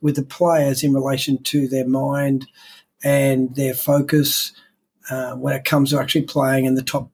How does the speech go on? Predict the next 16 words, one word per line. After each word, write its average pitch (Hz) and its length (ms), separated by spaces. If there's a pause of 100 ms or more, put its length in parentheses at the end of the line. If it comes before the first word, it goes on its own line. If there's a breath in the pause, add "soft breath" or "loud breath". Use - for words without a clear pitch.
Premier 156 340
League 127 240
of 127 80
soccer 131 500 (360)
in 135 180
England. 147 480 (540 loud breath)
And 143 440
the 165 140
coach 165 500
was 143 140
a 147 60
little 151 240
bit 135 180
wary, 139 500
was 127 280
very 135 640